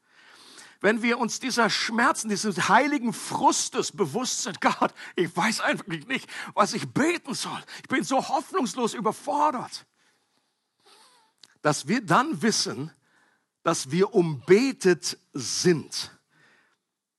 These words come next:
Es wird, oder ich habe schon öfter gehört, ich glaube auch schon hier von dieser, äh, Bühne, ähm, dass gesagt wird, Leute, wenn wir in Anbetung kommen,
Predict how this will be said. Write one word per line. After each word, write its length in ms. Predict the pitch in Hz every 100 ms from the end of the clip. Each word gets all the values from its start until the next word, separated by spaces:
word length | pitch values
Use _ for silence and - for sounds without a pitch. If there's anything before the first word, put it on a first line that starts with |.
| _ _
Es 160 | - 127
wird, 260 | 196 202 165 - 160
oder 140 | 147
ich 100 | 170
habe 100 | -
schon 120 | 151
öfter 280 | 190 - 185
gehört, 500 | 151 143 160 160 - _ _ _ _ _ _ _ -
ich 80 | -
glaube 220 | 131 139
auch 60 | 143
schon 200 | - 131
hier 120 | 143
von 180 | 143 135
dieser, 380 | 131 127 120 117
äh, 100 | 143
Bühne, 460 | 127 135 147 135 131 - - - -
ähm, 280 | 120 120 -
dass 200 | 139 -
gesagt 380 | 123 135 135 139
wird, 160 | 120
Leute, 260 | 143 143 117
wenn 180 | 127 117
wir 220 | 151 170
in 120 | 147
Anbetung 720 | 135 131 113 135 160 - 131 113
kommen, 420 | - 104 80